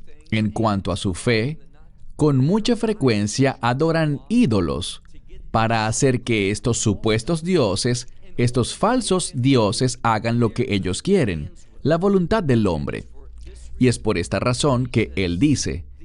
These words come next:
que los gobernantes de los gentiles,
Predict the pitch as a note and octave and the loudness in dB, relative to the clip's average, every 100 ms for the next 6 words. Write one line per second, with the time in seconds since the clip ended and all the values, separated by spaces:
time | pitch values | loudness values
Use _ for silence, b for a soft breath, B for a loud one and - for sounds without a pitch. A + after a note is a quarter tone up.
0 | - - - - - D3+ D3+ D3 D#3+ D3+ | -18 -18 -18 -6 0 2 4 2 2 2
1 | D#3 B3 B3+ E3 D3+ C3+ - C#3 B2 A2+ | 0 0 0 2 2 2 2 0 2 2
2 | D#2 D2 F#2 - | 0 -2 -4 -6